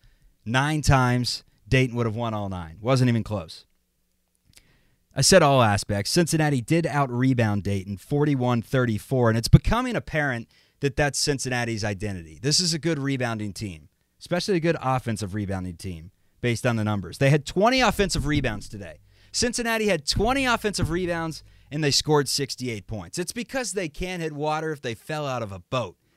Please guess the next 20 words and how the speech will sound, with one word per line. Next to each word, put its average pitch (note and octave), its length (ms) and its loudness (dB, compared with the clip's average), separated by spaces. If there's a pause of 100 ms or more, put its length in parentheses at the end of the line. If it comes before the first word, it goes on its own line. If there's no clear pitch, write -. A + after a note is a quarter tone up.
(240)
This E3 140 -6
is C3 180 -6
not E3+ 280 2
a G#3+ 40 2
good E3+ 220 -4
shooting D#3 480 -2
team. C#3 400 -2 (480)
They C#3 120 2
have D#3+ 260 2
to F3 100 -6
find E3 280 -2
an D3 40 -2
identity C#3+ 520 -2
of A#2+ 100 -6
some C#3 240 -2
sort, B2+ 400 -2 (640)
and B2 720 -2 (420)
this D3 220 0
ain't C3 240 2
it. G#2 160 -6